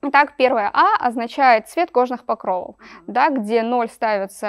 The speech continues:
Speaker 1: если цвет кожных покров совсем бледный, синюшный, и, э, два балла, если он полностью розовенький.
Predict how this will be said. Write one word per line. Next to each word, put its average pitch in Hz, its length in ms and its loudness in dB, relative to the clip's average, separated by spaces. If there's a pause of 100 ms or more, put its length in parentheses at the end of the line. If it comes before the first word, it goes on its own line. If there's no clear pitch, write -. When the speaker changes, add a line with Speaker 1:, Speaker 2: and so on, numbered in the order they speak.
(100)
Speaker 1:
если 190 380 -12
цвет - 300 -12
кожных 208 300 -10
покров - 320 -12
совсем 202 340 -14
бледный, 277 540 0
синюшный, 311 760 -4
и, 233 500 -8
э, 196 220 -8
два 185 260 -4
балла, 311 440 2
если 214 480 -10
он 208 260 -6 (380)
полностью 254 420 0
розовенький. 190 680 -6